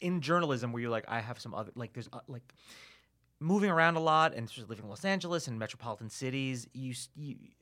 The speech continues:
and you're, you're journaling other people's lives, did that, where you're like, "Oh, I wanna do some other things"?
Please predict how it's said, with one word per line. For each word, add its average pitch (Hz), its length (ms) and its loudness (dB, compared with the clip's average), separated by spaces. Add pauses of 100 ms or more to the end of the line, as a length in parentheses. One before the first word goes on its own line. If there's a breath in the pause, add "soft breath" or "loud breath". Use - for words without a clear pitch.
(100)
and 180 160 0
you're, 165 320 2 (640)
you're 147 280 -2 (200)
journaling 139 580 4
other 127 220 0
people's 107 400 -8
lives, 110 680 2 (360 soft breath)
did 131 120 -2
that, 123 260 2 (600)
where 139 120 -2
you're 135 100 0
like, 120 160 -2
"Oh, 127 180 6
I 120 80 6
wanna 120 180 -2
do 110 100 -8
some 110 180 -8
other 104 180 -8
things"? - 640 -20